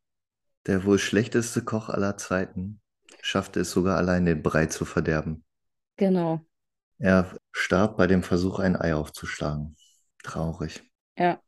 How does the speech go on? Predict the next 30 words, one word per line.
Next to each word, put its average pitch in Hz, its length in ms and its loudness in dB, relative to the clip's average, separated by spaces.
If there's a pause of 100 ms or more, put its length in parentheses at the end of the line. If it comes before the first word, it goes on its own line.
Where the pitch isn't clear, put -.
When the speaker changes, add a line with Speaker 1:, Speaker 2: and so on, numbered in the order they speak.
(640)
Speaker 2:
<laughs> - 1200 -12
Gut. 240 360 8 (160)
Also 254 160 6
nochmal 311 240 10
schön 339 180 8
die 262 80 8
Stimmung 302 300 8
runtergezogen 311 760 6
zum 294 160 -4
Schluss - 220 6
in - 80 0
der - 340 12
Speaker 1:
<laughs> - 20 6
Speaker 2:
Jubiläumsfolge. 294 1120 8
Speaker 1:
Also 127 240 10
ich 135 180 10
bin 139 120 12
jetzt 131 180 12
richtig, 156 320 8
ich 127 180 8
bin 131 120 12
jetzt 110 240 10
richtig 123 460 8
down, - 320 4 (100)
ne? 120 280 0 (120)
Speaker 2:
<laughs> - 1500 4 (760)
Speaker 1:
Äh, 113 140 8
so, 120 220 6
Frau 143 240 4
Lehrerin 113 720 4